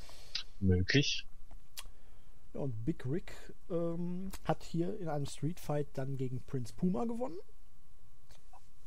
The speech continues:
Speaker 2: John
Speaker 1: Natürlich
Speaker 2: Mundo hat
Speaker 1: mit
Speaker 2: auch
Speaker 1: Hilfe seiner
Speaker 2: gekämpft.
Speaker 1: Geeks.
Speaker 2: Natürlich, mit Hilfe seiner Geeks. Ich sag
Speaker 1: Und,
Speaker 2: dir, die drei
Speaker 1: ja.
Speaker 2: von der Tankstelle.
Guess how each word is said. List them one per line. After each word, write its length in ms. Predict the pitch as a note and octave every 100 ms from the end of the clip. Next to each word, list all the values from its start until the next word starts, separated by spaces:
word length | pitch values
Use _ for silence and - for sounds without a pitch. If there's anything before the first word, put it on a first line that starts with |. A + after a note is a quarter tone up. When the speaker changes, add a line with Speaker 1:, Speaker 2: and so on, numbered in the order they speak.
| - - -
Speaker 2:
John 120 | -
Speaker 1:
Natürlich 240 | - G#2 D#3
Speaker 2:
Mundo 80 |
hat 40 | C#3
Speaker 1:
mit 120 | G#2+
Speaker 2:
auch 60 | -
Speaker 1:
Hilfe 220 | A2 A2
seiner 240 | G#2+ G2+
Speaker 2:
gekämpft. 80 | G2+
Speaker 1:
Geeks. 360 | A2+ - - - - - -
Speaker 2:
Natürlich, 540 | A#2+ C3+ C3+ A3 -
mit 140 | C#3+ -
Hilfe 280 | D#3 D#3
seiner 220 | C#3 C3+ A#2
Geeks. 500 | C#3 - - - -
Ich 120 | D3
sag 140 | - C#3
Speaker 1:
Und, 200 | C3 D3+
Speaker 2:
dir, 80 | D3 C#3
die 60 | C3+
drei 160 | B2 B2
Speaker 1:
ja. 60 |
Speaker 2:
von 100 | G#2
der 100 | B2
Tankstelle. 500 | - B2+ C#3 E3 D#3+